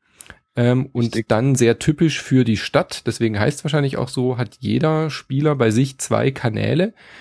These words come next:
Speaker 1: In Freiburg würde man sagen Bächle,
Speaker 2: Echt?
Speaker 1: <laughs> die, ähm, mit Wasserplättchen belegt werden können, die auch Siegpunkte geben. Und, äh, das ist halt sehr typisch für die Stadt Brügge, dass es dort diese Wasserkanäle gibt. Die können wir bauen.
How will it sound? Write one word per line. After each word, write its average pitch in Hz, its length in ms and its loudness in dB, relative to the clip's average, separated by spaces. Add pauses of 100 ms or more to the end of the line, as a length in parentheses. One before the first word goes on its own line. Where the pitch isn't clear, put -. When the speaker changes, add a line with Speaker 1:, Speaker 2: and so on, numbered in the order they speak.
(120)
Speaker 1:
In 127 140 -2
Freiburg 123 400 0
würde 120 160 4
man 113 140 0
sagen 104 300 2
Bächle, 160 360 -2 (580)
Speaker 2:
Echt? - 240 -6 (640)
Speaker 1:
<laughs> 233 640 -4
die, 135 240 4
ähm, 127 500 0
mit 131 340 -2
Wasserplättchen 139 580 0
belegt 117 320 0
werden 113 200 2
können, 135 220 -2
die 120 140 0
auch 107 180 2
Siegpunkte 120 500 -2
geben. 110 400 -2
Und, 113 240 -4
äh, 104 200 0
das 107 160 0
ist 104 100 0
halt 110 140 0
sehr 104 320 2 (160)
typisch 123 320 2
für 117 100 0
die 98 140 -4
Stadt - 240 -6
Brügge, 90 300 -10 (220)
dass 92 140 -6
es 92 120 -10
dort 101 200 -6
diese 98 180 -8
Wasserkanäle 113 560 0
gibt. 123 240 -4 (460)
Die 139 100 2
können 175 220 0
wir 165 100 0
bauen. 170 440 0